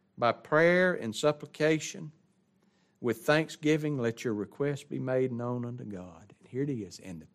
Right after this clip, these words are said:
peace of God." If you do that, the peace of God which passeth all understanding, shall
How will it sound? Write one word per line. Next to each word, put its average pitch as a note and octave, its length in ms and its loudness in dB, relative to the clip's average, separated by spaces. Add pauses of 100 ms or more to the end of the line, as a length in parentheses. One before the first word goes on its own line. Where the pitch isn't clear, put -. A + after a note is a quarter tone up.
peace C3 260 -4
of D3 160 -8
God." F#2+ 420 -14 (800)
If - 80 -18
you - 60 -10
do A#3 200 -2
that, - 360 -6 (640)
the - 160 -20
peace D3+ 320 -6
of F#3 120 -6
God G2+ 460 -6 (560)
which G#2+ 220 -8
passeth A2 440 -2
all C#3 600 0
understanding, G#2+ 960 -8
shall F#2 300 -10